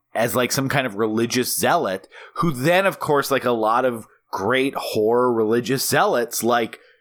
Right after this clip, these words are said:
uh, follows what he, he, what he preaches. Like, he follows the insane religion he preaches, where he is letting himself slowly turn to dust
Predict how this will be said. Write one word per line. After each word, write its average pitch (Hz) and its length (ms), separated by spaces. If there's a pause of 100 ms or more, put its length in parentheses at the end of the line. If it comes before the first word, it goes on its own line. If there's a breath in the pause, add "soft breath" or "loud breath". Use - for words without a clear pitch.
(880 soft breath)
uh, 131 320
follows 160 520
what 139 220
he, 147 360
he, 123 280
what 135 180
he 143 160
preaches. 190 560
Like, 147 140
he 151 100
follows 147 480
the 135 140
insane 127 360
religion 117 380
he 107 100
preaches, 107 420
where 113 160
he 156 460
is 117 520 (400 loud breath)
letting 135 360
himself 123 540
slowly 156 680
turn 104 320
to 107 80
dust 92 560